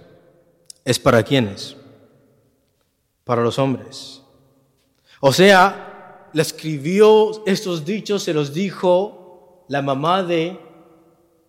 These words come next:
Lemuel a su hijo. ¿Para qué? Para que él mirara qué mujer se debe de qué,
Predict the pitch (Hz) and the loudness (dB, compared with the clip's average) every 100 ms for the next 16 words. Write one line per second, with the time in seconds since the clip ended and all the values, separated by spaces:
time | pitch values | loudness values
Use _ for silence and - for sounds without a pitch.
0 | _ _ _ _ _ _ _ 135 147 190 | _ _ _ _ _ _ _ -6 -4 -2
1 | 196 110 - - - _ _ _ _ _ | -2 -4 -12 -20 -20 _ _ _ _ _
2 | - 147 156 220 220 - 117 - - - | -4 0 2 2 2 -6 -14 -20 -20 -8
3 | - 165 165 220 214 113 - - - - | 4 4 6 4 4 2 -8 -18 -20 -20
4 | - _ _ _ _ _ _ - 139 127 | -20 _ _ _ _ _ _ 0 2 2
5 | - 160 190 202 196 185 156 170 170 170 | 0 2 4 4 2 2 4 4 2 0
6 | - 170 165 127 156 156 151 135 131 147 | -2 -2 -2 -4 -2 -2 -2 -4 -2 -2
7 | 139 123 113 - - - | -2 -6 -8 -16 -20 -20